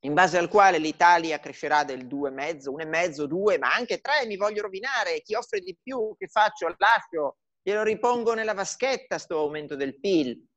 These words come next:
Dopodiché non succede quello che questi truffatori auspicano, questi truffatori che solcano i lustri, eh, non sto parlando di quelli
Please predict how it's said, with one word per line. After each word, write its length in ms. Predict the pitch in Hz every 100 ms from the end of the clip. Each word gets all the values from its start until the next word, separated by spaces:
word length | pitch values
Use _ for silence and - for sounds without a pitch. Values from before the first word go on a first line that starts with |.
| _
Dopodiché 500 | 277 320 330 381 359
non 300 | 254 370 349
succede 1000 | - 226 - 381 359 196 123 107 104 -
quello 280 | - 214 208
che 180 | 180 160
questi 460 | 226 220 - 196
truffatori 920 | - 240 - - 202 - 339 214 156
auspicano, 880 | 170 185 151 127 - 123 - 107 139
questi 220 | 170 135 -
truffatori 560 | 180 - - 302 294
che 120 | -
solcano 480 | 156 226 240 - 185
i 60 | 185
lustri, 500 | 320 311 - - 151
eh, 60 | 190
non 120 | 135
sto 180 | - 277
parlando 340 | 180 185 170
di 120 | 156
quelli 240 | - 156